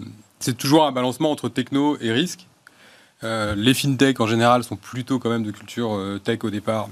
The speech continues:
mais elles doivent, euh, appréhender le risque de façon complète, et les banques, elles, euh, doivent monter en compétence sur le, sur la techno sans forcément, euh, prendre plus de risques.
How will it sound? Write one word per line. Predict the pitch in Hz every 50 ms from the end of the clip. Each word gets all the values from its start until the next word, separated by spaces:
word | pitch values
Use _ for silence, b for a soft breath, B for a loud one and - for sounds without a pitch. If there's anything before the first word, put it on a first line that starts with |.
| -
mais | 123 135 139
elles | 131 127 117
doivent, | 110 113 120 120 123 120 110
euh, | 104 101 95 90 87 95 B B B B B B B B
appréhender | B 117 - - 123 117 117 117
le | 107 113
risque | 123 113 110
de | 107
façon | 101 - 101 - - 101
complète, | - 107 101 127 135 156 156 -
et | 110 98
les | 95 104
banques, | 107 117 123 120 -
elles, | 123 123 131 131
euh, | 110 98 98 98 98 95 98 98 98 98 98 98 98 98 98 101
doivent | 101 110 107
monter | 104 107 104 - 110
en | 104
compétence | 101 101 104 104 - 117 110
sur | - - - 113 104
le, | 104 101 101 92 95 98
sur | - - 110
la | 101 95
techno | - 107 101 - 127 127 139 131
sans | 120 - - 110
forcément, | - - 104 - - - 107 104 113 123 120 104
euh, | 101 98 98 92 -
prendre | - 107 98
plus | - - 120
de | 110 113
risques. | 110 101 -